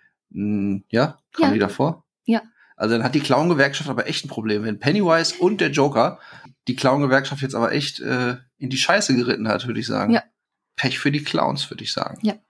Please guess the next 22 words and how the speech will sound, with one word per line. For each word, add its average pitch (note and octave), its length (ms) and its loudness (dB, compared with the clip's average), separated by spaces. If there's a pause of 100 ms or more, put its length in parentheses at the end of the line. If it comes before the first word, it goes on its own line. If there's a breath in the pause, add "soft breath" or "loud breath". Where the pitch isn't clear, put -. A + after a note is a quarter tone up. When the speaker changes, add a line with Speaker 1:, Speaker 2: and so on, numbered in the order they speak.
(880)
Speaker 1:
Genau, B2+ 500 2
was A#2+ 220 0
ich C3 80 4
damit A#2+ 200 2
einfach A#2 220 -4
nur B2 120 -2
sagen A#2+ 220 2
wollte, C3+ 260 2
ist, - 520 -2 (240)
an A2+ 240 0
jeder B2+ 240 2
Ecke - 160 -2
<laughs> - 240 0
kann B2 280 2
man B2 100 -2
quasi B2 340 2
irgendwann C3 320 2
mit A#2+ 100 -4
Stephen C3 260 0
King C#3+ 160 -2
verbinden. A#2+ 540 -2 (460 loud breath)
Und C3 540 2